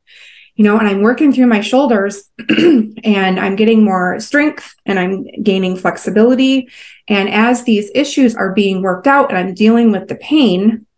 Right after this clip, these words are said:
what I'm noticing is my fear of authority and my fear of, like, studying certain things like law is dissipating and I'm diving into it. And it, you just don't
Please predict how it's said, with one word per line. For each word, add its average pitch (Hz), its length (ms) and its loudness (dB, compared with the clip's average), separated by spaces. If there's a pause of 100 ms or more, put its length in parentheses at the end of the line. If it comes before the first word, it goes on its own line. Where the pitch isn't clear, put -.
(140)
what 214 140 0
I'm 196 180 -2
noticing 220 800 0 (600)
is 233 140 2
my 254 200 4
fear 240 760 0 (360)
of 214 160 2
authority 247 800 -2 (840)
and 220 160 4
my 214 120 4
fear 226 680 0
of, 196 400 -6
like, 196 200 -2
studying 240 540 2
certain 196 360 -4
things 196 360 -6
like 185 220 -2
law 202 500 0 (560)
is 208 320 0
dissipating 254 920 -2 (760)
and 233 100 4
I'm 226 300 2
diving 226 500 0
into 339 380 -2
it. - 180 -4 (500)
And 262 120 0
it, - 220 -6
you 254 200 2
just 302 260 -2
don't 294 400 -2